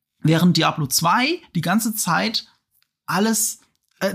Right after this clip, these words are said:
genau das alles wegnehmen möchte. Du, du, du musst nicht über einen leuchtenden Orb laufen, um Leben zu kriegen.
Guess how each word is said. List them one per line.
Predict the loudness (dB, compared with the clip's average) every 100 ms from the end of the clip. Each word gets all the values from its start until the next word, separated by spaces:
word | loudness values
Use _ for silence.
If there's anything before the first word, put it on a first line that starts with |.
| 0
genau | 2 4 4
das | 2 0
alles | -2 -2 0
wegnehmen | -2 0 0 2 2
möchte. | 0 -2 -6 -10 -18 _ -10
Du, | -6 2
du, | 4 4 4
du | 2
musst | 2 2
nicht | 0
über | 2
einen | 2
leuchtenden | 2 0 -2 -2
Orb | 0 0 0
laufen, | -2 0
um | 0
Leben | 4 2
zu | 2
kriegen. | -4 -2 0 0